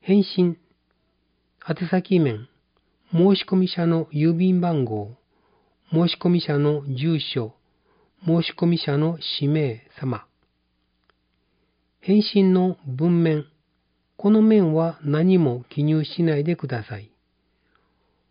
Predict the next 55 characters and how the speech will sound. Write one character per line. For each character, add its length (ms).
往 160
復 280
は 120
が 160
き 340
一 260
枚 260
で 260
一 220
人 180
分 220
の 100
申 240
し 80
込 140
み 120
と 140
な 120
り 120
ま 180
す。 40
追 160
加 140
販 300
売 200
予 120
定 220
冊 240
数 240
二 120
万 320
五 160
千 260
七 320
百 240
冊 400
を 340
上 240
回 300
る 140
申 220
し 100
込 120
み 120
が 120
あ 60
れ 120
ば 260
抽 200
選 240
と 280
な 120
り 120
ま 160
す。 40